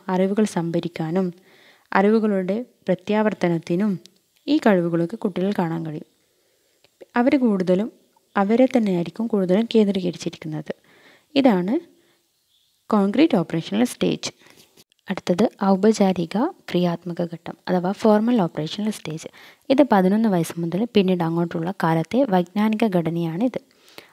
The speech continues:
അമൂർത്ത ചിന്തയും ഉയർന്ന ഭൗതിക വ്യാപനവും സാധ്യമാകുന്ന ഘട്ടമാണിത്.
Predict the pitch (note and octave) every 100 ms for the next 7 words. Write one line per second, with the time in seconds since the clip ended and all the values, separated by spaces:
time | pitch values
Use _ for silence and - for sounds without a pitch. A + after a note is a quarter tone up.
0 | _ G3 G#3 C#4 - - F#3+ E3 D#3 D#3+
1 | D#3+ _ _ - F#3 G3+ A3 A3+ F3 E3+
2 | E3+ G3+ A3 F3+ E3 E3 E3+ E3+ F#3+ -
3 | E3 E3+ E3+ E3 E3 G3+ A3 G3 G3 F3+
4 | D#3+ D#3